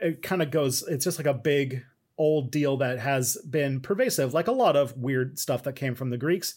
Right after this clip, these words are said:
I wanna start by actually, like, doing a thing that maybe people don't do very often, which is, you know, Atlantis through osmosis, but, like, where does all this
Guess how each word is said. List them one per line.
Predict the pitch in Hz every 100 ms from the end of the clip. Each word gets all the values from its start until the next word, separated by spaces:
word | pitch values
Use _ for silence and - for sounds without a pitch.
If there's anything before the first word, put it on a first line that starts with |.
| -
I |
wanna | 202 262
start | - 190
by | 180 160
actually, | 156 156 160
like, | 135 127 - _ _ _ _ _ -
doing | 190 196
a | 165
thing | 135 147
that | 147 147
maybe | 156 139
people | 143 131
don't | 135
do | 131 262
very | 151
often, | 131 127 131
which | 123
is, | 131 120 - _ _
you | 139 143
know, | 196 226
Atlantis | 175 160 143 139 131
through | 147
osmosis, | 127 120 127 135 123 110
but, | 127
like, | 131 131
where | 135 190 330
does | 247 190
all | 160 170
this | 165 156 -